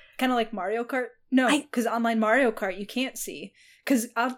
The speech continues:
Speaker 1: like, split screen is such a couch co-op thing that it, like, broke my brain for a second when you said that.
Speaker 2: I think it is. I'm remembering it that way, but I'm remembering it. I don't know that. Well, you know, my memory is funny. Um,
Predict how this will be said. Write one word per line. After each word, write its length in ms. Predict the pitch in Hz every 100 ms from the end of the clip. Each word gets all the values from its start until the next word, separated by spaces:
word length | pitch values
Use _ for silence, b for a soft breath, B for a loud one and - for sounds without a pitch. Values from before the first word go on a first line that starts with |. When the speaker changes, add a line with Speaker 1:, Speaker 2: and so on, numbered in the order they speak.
| -
Speaker 1:
like, 200 | 226 226
split 320 | - 302 -
screen 240 | - 269
is 120 | 240
such 220 | 226 226 220
a 360 | 196 190 190 _
couch 440 | - 202 220 - -
co-op 420 | - 285 294 294
thing 300 | - 294 302
that 140 | 254 196
it, 80 | 214
like, 240 | 226 196
broke 320 | 214 214 214
my 100 | 214
brain 320 | 208 202 208 202
for 200 | - 196
a 80 | 185
second 400 | - 170 202 202
when 140 | 196
you 80 | 196
said 320 | - 202 233
that. 260 | 208 190 - _ - - - _
Speaker 2:
I 140 | - 466
think 240 | - 640 622
it 60 | 277
is. 120 | 226 -
I'm 140 | 349
remembering 500 | 370 359 539 453 277
it 140 | 214
that 160 | 208 190
way, 180 | 190 190
but 320 | 196 208 - _ _ - -
I'm 140 | 247
remembering 460 | 233 214 277 262 196
it. 120 | 165
I 120 | 202
don't 160 | 214 190
know 100 | 196
that. 220 | 185 - - -
Well, 300 | 185 175 160 226
you 120 | 208
know, 100 | 165
my 120 | 165
memory 240 | 165 165
is 100 | 165
funny. 340 | - 170 165 165 B B B -
Um, 540 | 190 185 180 185 208